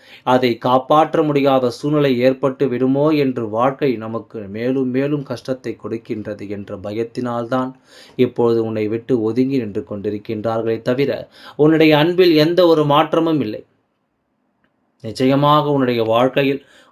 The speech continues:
உனக்கான இடத்தை அவர்கள் அப்படியே தான் வைத்திருக்கின்றார்கள். உன்னிடத்தில் அதிகமாக பேச வேண்டும் என்று நிறைய விஷயங்கள் தன் வாழ்க்கையில் நட-, தனக்கு நடக்கின்ற கஷ்டங்களையும் சோகங்களையும் இன்பங்களையும் துன்பங்களையும் சேகரித்து வைத்துக் கொண்டிருக்கின்றார்கள்.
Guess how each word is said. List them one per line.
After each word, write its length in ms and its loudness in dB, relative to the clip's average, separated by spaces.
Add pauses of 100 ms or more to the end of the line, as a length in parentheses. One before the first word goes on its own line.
உனக்கான 600 0
இடத்தை 420 2
அவர்கள் 260 4
அப்படியே 480 2
தான் 220 0
வைத்திருக்கின்றார்கள். 960 -4 (440)
உன்னிடத்தில் 640 0
அதிகமாக 640 2
பேச 340 4
வேண்டும் 320 0
என்று 220 0
நிறைய 320 2
விஷயங்கள் 520 -2
தன் 240 -2
வாழ்க்கையில் 480 -2
நட-, 180 -2
தனக்கு 440 -8
நடக்கின்ற 520 -8
கஷ்டங்களையும் 720 -8
சோகங்களையும் 760 -2
இன்பங்களையும் 680 -4
துன்பங்களையும் 680 -6
சேகரித்து 560 -2
வைத்துக் 380 -10
கொண்டிருக்கின்றார்கள். 800 -12